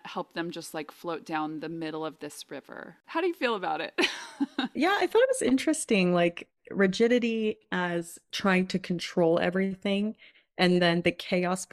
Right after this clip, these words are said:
Speaker 2: being completely out of control. I think we've all seen examples of both of those, but,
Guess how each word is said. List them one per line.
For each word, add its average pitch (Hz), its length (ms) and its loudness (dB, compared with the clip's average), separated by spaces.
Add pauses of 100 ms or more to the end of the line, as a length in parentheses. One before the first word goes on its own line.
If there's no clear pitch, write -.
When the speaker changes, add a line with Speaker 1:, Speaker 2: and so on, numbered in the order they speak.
Speaker 2:
being 165 160 2
completely - 540 -4
out 165 180 2
of 175 120 -4
control. 202 680 -4 (180)
I 208 100 4
think 320 300 0
we've 247 160 4
all 185 180 4
seen 190 240 0
examples 160 580 -4
of 160 140 -6
both 151 260 -2
of 190 100 -2
those, 202 480 0
but, 180 440 2